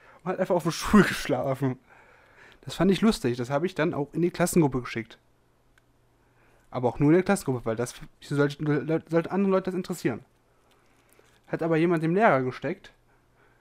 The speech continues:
und dann hat er, habe ich Anschiss bekommen, weil ich ja jemanden ohne Erlaubnis gefotografiert habe. Und dann hat, hat der Lehrer gesagt, ja, am liebst-, liebsten würde ich dich nach Hause schicken. Dann habe ich jemand anderes angeschwärzt,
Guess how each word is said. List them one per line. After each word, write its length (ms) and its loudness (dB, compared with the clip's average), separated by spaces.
und 100 -10
dann 140 -4
hat 100 -4
er, 120 0
habe 120 0
ich 100 -4
Anschiss 240 0
bekommen, 360 -10
weil 100 -6
ich 140 -12
ja 200 -6
jemanden 420 -4
ohne 120 0
Erlaubnis 300 -2
gefotografiert 720 -4
habe. 160 -6
Und 140 -6
dann 80 -2
hat, 100 -6
hat 140 -8
der 80 -6
Lehrer 320 -4
gesagt, 220 -10
ja, 220 -4
am 120 -2
liebst-, 460 -4
liebsten 300 -2
würde 80 4
ich 240 -10
dich 140 -8
nach 80 2
Hause 160 4
schicken. 260 -6
Dann 140 -12
habe 120 -4
ich 60 -8
jemand 200 0
anderes 240 4
angeschwärzt, 720 -6